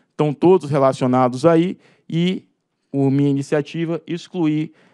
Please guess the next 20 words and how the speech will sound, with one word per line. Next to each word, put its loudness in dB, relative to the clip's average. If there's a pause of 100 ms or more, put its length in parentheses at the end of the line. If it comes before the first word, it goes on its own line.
(180)
o -2
que -4
se, -8
o 0
que -8
representaria 0
a -4
previsão 0
do -4
risco -4
hidrológico, -2
irei 0
motivar 0
o 4
porquê. -4 (1080)
Então, 0
a, 0
o 0
item -2
financeiro, 0